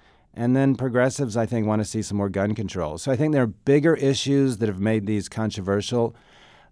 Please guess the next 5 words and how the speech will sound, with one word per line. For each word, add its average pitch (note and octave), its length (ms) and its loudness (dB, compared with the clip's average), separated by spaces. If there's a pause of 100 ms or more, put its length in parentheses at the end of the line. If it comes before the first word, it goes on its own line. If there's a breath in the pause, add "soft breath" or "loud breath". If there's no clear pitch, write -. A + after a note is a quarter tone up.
The C3 140 4
law C#3 360 6
itself G#2 640 -2 (600)
isn't G#2 480 -2
that, E2 520 -10